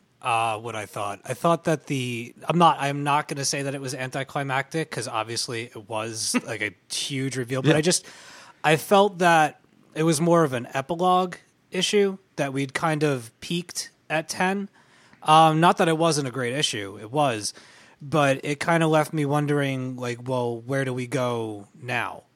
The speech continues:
Speaker 1: And how much more are we gonna expect from this new villain? It seems as if it's kinda,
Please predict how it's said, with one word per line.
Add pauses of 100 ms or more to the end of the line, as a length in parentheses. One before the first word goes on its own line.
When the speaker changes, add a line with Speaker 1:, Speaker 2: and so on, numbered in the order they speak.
(100)
Speaker 1:
And
how
much
more
are
we
gonna
expect
from
this
new
villain?
It
seems
as
if
it's
kinda,